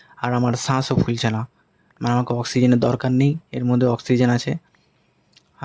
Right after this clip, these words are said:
আর এটা উপরে যাওয়ার, আর ম্যাগমা ব্লক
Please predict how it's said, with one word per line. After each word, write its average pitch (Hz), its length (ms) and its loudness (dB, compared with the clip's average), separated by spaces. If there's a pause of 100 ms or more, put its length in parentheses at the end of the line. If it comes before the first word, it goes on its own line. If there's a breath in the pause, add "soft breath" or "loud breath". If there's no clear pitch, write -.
আর 117 120 -2 (380)
এটা 127 200 -2
উপরে 135 260 0
যাওয়ার, 143 200 2 (460)
আর 123 80 -4 (140)
ম্যাগমা 131 320 2
ব্লক 135 200 2